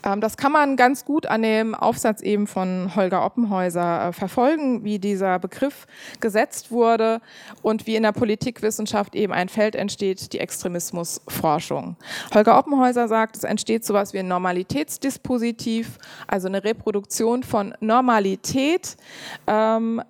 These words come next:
die, ähm, der Extremismusbegriff wird als Normalität gesetzt und es wird durch eine sehr einleuchtende Symbolik, ähm, klar gemacht, was die Abweichung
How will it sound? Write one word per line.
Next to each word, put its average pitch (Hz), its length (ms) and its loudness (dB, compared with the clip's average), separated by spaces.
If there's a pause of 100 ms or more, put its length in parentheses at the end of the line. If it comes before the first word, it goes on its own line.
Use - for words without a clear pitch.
(1040)
die, 233 520 2 (200)
ähm, 202 500 2
der 226 160 4
Extremismusbegriff 262 1000 -2
wird 254 260 0
als 220 220 -2
Normalität 226 840 0
gesetzt - 640 -4 (500)
und 233 300 -2
es 226 180 -4
wird 233 200 0
durch 226 200 -2
eine 220 160 0
sehr 214 200 4
einleuchtende 240 680 2
Symbolik, 240 840 -2
ähm, 226 360 2
klar 214 360 2
gemacht, 226 400 -2
was 208 180 2
die - 180 -4
Abweichung 175 840 0